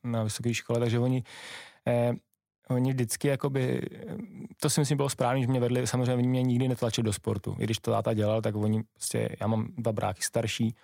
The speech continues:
a jedinej jsem pak vlastně jezdil na vodě, bráchové dělali něco jinýho, rozutekli se po Evropě, studovali vlastně v zahraničí, takže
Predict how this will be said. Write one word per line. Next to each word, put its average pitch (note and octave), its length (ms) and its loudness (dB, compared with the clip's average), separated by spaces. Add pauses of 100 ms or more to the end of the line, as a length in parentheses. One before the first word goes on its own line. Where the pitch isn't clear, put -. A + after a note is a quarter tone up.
(360)
a A#2 100 2
jedinej A#2 380 2
jsem G#2+ 140 -2
pak G#2+ 140 -2
vlastně G#2 300 0
jezdil A2 200 2
na G#2 100 2
vodě, A2 500 0 (400)
bráchové G2+ 380 -2
dělali G#2+ 240 2
něco A2 200 0
jinýho, G#2+ 320 4
rozutekli G#2 420 0
se A2 140 0
po - 120 -2
Evropě, G#2+ 500 0
studovali G#2 500 0
vlastně G2+ 220 -2
v A2 40 0
zahraničí, G#2 580 2
takže A2 280 2